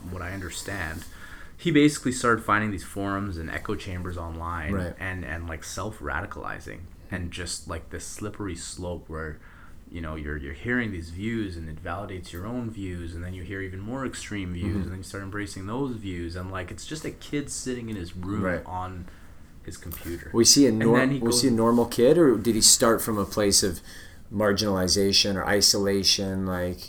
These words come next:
Speaker 1: I think he maybe had some instability in his family.
Speaker 2: Yeah.
Speaker 1: But, like, that's never an excuse for killing people, right?
Speaker 2: Right. But no, like, typi-, yeah, but they, exactly. But that's sort of how it starts
Speaker 1: No,
Speaker 2: is,
Speaker 1: I, I agree, yeah.
Speaker 2: you know,
Speaker 1: That's
Speaker 2: that,
Speaker 1: very
Speaker 2: that
Speaker 1: cool.
Speaker 2: isolation, typically well-adjusted <clears throat> people don't go shooting anything up.
Speaker 1: Generally,
Speaker 2: Um,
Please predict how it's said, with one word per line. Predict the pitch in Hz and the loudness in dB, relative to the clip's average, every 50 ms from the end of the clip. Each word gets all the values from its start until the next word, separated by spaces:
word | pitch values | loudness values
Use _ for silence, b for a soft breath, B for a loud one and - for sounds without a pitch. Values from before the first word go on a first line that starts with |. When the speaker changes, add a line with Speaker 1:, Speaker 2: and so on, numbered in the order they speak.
| - - - | -10 -6 -4
Speaker 1:
I | - 113 - | -4 -4 -4
think | 143 - - 208 247 294 | -4 -4 0 2 2 4
he | - - 269 | 4 4 2
maybe | 180 127 117 113 120 | 2 2 2 2 0
had | 113 110 104 - | 0 0 -2 -2
some | - 101 92 | -4 -6 -6
instability | 90 85 87 - 85 80 85 82 85 85 85 | -6 -6 -6 -8 -8 -6 -6 -6 -6 -6 -6
in | 82 78 | -6 -6
his | 76 - | -8 -8
family. | - 82 80 80 80 80 69 - - - | -8 -6 -6 -6 -6 -6 -8 -10 -8 -4
Speaker 2:
Yeah. | 107 110 107 101 95 90 87 87 | -2 0 2 2 2 0 0 0
Speaker 1:
But, | 113 110 | -2 -2
like, | 107 104 | -2 -2
that's | 107 113 107 - | -4 -6 -8 -6
never | 113 104 98 92 | -8 -6 -6 -6
an | 82 | -6
excuse | 78 - - - - 85 76 - | -6 -8 -10 -10 -10 -10 -10 -10
for | - - | -12 -16
killing | - - - 101 92 85 78 78 | -14 -12 -10 -10 -8 -8 -8 -10
people, | - - - - - - - - | -10 -12 -14 -14 -12 -12 -10 -6
right? | - - | 0 4
Speaker 2:
Right. | 131 131 110 92 78 69 - - - | 6 6 6 6 4 0 -4 0 4
But | 131 165 | 8 10
no, | 175 185 180 165 | 12 12 12 12
like, | 160 151 139 - | 12 12 10 8
typi-, | - 196 196 190 147 135 143 151 | 6 6 8 10 10 10 12 10
yeah, | 151 139 | 10 10
but | 117 139 139 139 | 10 8 8 10
they, | 135 135 | 10 8
exactly. | 131 - - - - 101 120 120 123 127 123 120 113 - - 65 60 | 8 8 4 -2 -2 0 2 4 8 8 8 8 8 4 0 -4 -2
But | - - - - - - - | 0 0 -2 -2 -2 -2 2
that's | - 127 127 - | 4 4 6 6
sort | - 156 131 | 6 6 6
of | 110 | 6
how | 110 120 113 95 | 6 6 6 6
it | 87 - | 6 4
starts | - - - 117 110 101 98 - | 4 6 6 6 6 6 6 6
Speaker 1:
No, | 151 165 143 | 8 8 10
Speaker 2:
is, | 117 | 10
Speaker 1:
I, | 113 113 | 8 8
I | 113 113 | 6 4
agree, | 113 90 90 78 | 2 0 0 0
yeah. | 73 - - - | 0 0 2 2
Speaker 2:
you | - 107 | 4 4
know, | 101 98 | 6 6
Speaker 1:
That's | 101 | 8
Speaker 2:
that, | 110 110 - | 6 6 6
Speaker 1:
very | 92 104 | 6 6
Speaker 2:
that | 123 131 135 | 10 10 12
Speaker 1:
cool. | 143 151 156 | 12 12 12
Speaker 2:
isolation, | - - - 131 127 127 120 - 113 107 | 12 12 12 10 10 8 8 6 6 4
typically | 98 - 156 - - 135 127 117 | 4 2 2 4 6 8 8 8
well-adjusted | 107 113 110 113 110 104 95 104 110 104 - - 101 95 98 - | 8 8 8 8 8 6 6 4 4 4 4 6 6 8 8 8
<clears throat> | |
people | - - - 104 101 | 6 4 4 2 2
don't | 85 101 101 101 95 | 2 2 0 0 0
go | 98 101 98 98 98 95 98 98 95 92 | 0 0 2 2 2 2 2 0 -2 -2
shooting | - - - 107 98 98 95 | -2 0 0 0 0 0 0
anything | 95 101 113 107 - - 85 85 78 | 0 0 0 -2 -2 -4 -4 -4 -4
up. | 73 71 62 - - - - | -4 -6 -6 -8 -12 -8 -2
Speaker 1:
Generally, | - 123 113 107 98 | 2 2 4 4 4
Speaker 2:
Um, | 95 92 92 92 90 90 90 | 4 4 4 2 0 -2 -4